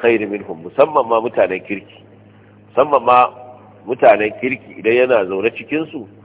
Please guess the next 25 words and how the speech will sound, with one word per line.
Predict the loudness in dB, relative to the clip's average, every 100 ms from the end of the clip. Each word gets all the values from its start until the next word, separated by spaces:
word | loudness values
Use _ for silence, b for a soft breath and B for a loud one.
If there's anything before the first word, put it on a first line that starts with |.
| b b b b -4
dukkan | -2 0 4 4 6
wani | 2 0 -6 -12 -20 -8 2
abu | 2 4
da | 0
za | 4 2 2
su | -4
faɗa | -2 2 2
ko | 0 -8
su | -8
yi, | -14 -14 -18 -20 -20 -20 -12 0
kawai | 2 2
sai | 0
ya | -2
rika | -2 -4
jin | -6 -8
da |
shi | -10 -14 -18
suke. | -20 -20 -20 -20 b b -6
Fa | 0
innahu | 4 6 6 6
yajidu | 4 2 -2 2
wahshatan | 2 2 0 2 2 0
bainahu | 2 2 2 2
wa | 0
bainahum, | 0 -2 -4 -12